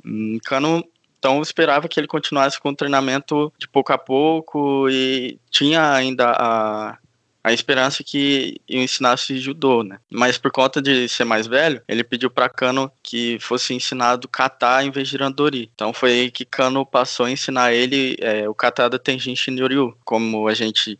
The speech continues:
já citou, Kano vinha, né, da Tenshin Shinryu Kitoryu, então como Kano conhecia bem o kata da Tenshin Shinryu, começou a ensinar, é, Yokozei, que era já mais velho, e com certeza o kata da Tenshin Shinryu, é, seria adequado a ele.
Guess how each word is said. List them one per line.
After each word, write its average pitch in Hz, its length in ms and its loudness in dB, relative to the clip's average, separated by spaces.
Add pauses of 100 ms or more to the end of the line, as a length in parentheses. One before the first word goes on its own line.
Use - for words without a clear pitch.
(160)
já 113 180 -2
citou, 117 400 0
Kano 117 460 0
vinha, 131 340 0
né, 131 180 0
da 135 140 -2
Tenshin - 340 -2
Shinryu 110 460 -2
Kitoryu, 131 640 2
então 127 460 0 (140)
como 135 260 2
Kano 127 220 0
conhecia 123 380 0
bem 127 180 0
o 143 40 -4
kata 117 360 2
da 113 120 -2
Tenshin 120 260 -6
Shinryu, 120 640 0
começou 143 400 0
a - 20 2
ensinar, 127 420 0 (100)
é, 117 180 2
Yokozei, 123 500 2
que 113 140 -2
era 107 180 4
já 110 160 2
mais 113 300 2
velho, 120 420 2 (200)
e 107 240 -4
com 117 140 0
certeza 117 500 0
o - 20 -6
kata 107 540 2
da 107 100 -6
Tenshin 110 320 -2
Shinryu, 110 580 0
é, 113 220 2
seria 113 460 2
adequado 110 640 0
a 127 100 4
ele. 113 260 -2